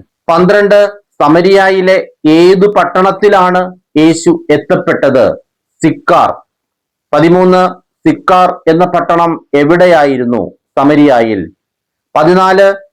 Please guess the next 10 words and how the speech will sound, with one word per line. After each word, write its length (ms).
യാക്കോബ് 680
തന്റെ 160
മകനായ 580
ജോസഫിന് 760
നൽകിയ 640
വയലിനടുത്തുള്ള 1300
പട്ടണമേത്? 720
സിക്കാർ. 800
പതിനഞ്ച്, 540
ആര് 520